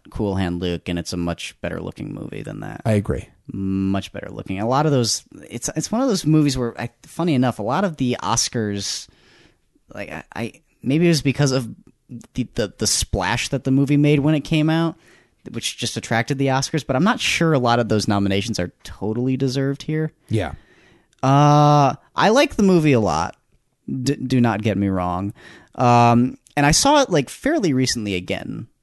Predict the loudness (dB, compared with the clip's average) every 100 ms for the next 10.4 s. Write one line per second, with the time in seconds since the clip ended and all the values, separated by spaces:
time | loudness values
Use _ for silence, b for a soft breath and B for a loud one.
0 | _ -6 -2 0 2 0 2 4 4 4
1 | 2 2 0 0 0 -2 -2 -2 -2 -2
2 | -4 -4 -6 -4 -2 -2 -2 -4 -8 -8
3 | -8 -6 -8 -8 b b b 2 2 2
4 | 2 2 2 0 -6 -6 -2 -2 -2 -4
5 | -2 -2 -2 -4 -4 -4 -4 -4 -8 -10
6 | -8 -8 -10 -6 -2 0 0 -2 -2 -4
7 | -6 -14 -10 -6 -6 -10 -20 _ _ _
8 | -6 -2 0 0 0 -2 -2 -2 0 -2
9 | 0 0 -2 -2 -2 0 0 0 -2 -2
10 | -2 -2 -2